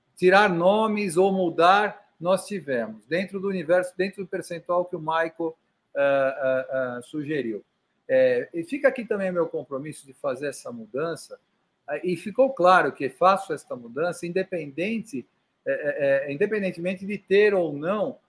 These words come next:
clareza na questão da L G P D. Porque quando eu falei da L G P D, isso foi no início, no começo. Se até hoje a gente não mudou,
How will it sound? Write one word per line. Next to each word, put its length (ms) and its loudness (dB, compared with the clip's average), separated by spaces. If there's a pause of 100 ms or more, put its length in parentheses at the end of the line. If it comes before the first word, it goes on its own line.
(200)
clareza 680 4
na 120 -4
questão 440 -10
da 60 -8
L 160 -8
G 80 -10
P 200 -16
D. 180 -20 (100)
Porque 460 -4
quando 180 -2
eu 80 -10
falei 280 -4
da 80 -8
L 100 -8
G 140 -16
P 120 -20
D, 100 -8
isso 140 -12
foi 140 -6
no 160 -6
início, 500 -6 (420)
no 80 -8
começo. 760 -6 (320)
Se 120 -12
até 240 -4
hoje 200 -4
a 20 -2
gente 240 -4
não 100 -8
mudou, 720 0